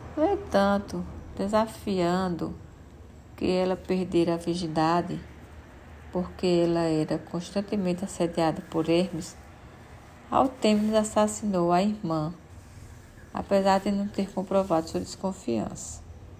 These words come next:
Aérope e Clímene foram entregues para serem criadas por Náuplio,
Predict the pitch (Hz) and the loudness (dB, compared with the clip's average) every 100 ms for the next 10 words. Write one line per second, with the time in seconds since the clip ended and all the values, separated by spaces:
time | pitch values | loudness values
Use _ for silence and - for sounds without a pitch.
0 | - - - - - - - - - - | -18 -18 -18 -18 -18 -18 -18 -18 -18 -18
1 | - - - - - - 269 247 208 233 | -18 -20 -20 -20 -20 6 10 10 8 4
2 | 233 - - 156 156 - 202 - 185 196 | 2 0 0 -2 -2 -4 -6 -4 0 0
3 | 180 160 156 175 - - - - - - | 0 -2 -4 -8 -12 -16 -16 -16 -8 2
4 | 196 214 233 262 - 185 180 196 202 - | 4 4 2 -2 0 4 4 4 -4 2
5 | 190 202 - 196 185 180 - 208 180 165 | 2 2 0 0 0 -2 0 2 2 2
6 | 180 180 170 - - - - - - - | 0 -2 -4 -6 -12 -14 -14 -16 -16 -16
7 | - - - 202 202 214 208 - - - | -16 -18 2 6 8 6 2 -10 -14 -16
8 | - 185 190 214 214 185 - - 160 156 | -8 -2 4 6 8 6 2 -2 0 0
9 | 160 | -4